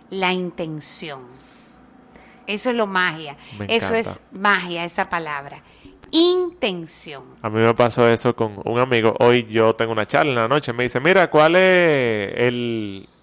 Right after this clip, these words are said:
Speaker 2: cuál es el tema?" Yo le digo, "Mira, el poder", no, ¿cómo era? "El sueño genera energía y magia". Yo le dije, "Ese es el tema". Y me dijo, "¿Y cuál es la intención?" Y yo, "Crear inocencia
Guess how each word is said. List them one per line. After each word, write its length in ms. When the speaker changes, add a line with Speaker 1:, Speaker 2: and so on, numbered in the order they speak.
Speaker 2:
cuál 200
es 40
el 80
tema?" 300
Yo 60
le 80
digo, 160
"Mira, 360
el 180
poder", 480
no, 340
¿cómo 180
era? 380
"El 180
sueño 400
genera 500
energía 400
y 60
magia". 460
Yo 140
le 100
dije, 280
"Ese 120
es 40
el 100
tema". 420
Y 140
me 140
dijo, 100
"¿Y 60
cuál 180
es 60
la 60
intención?" 480
Y 60
yo, 160
"Crear 240
inocencia 640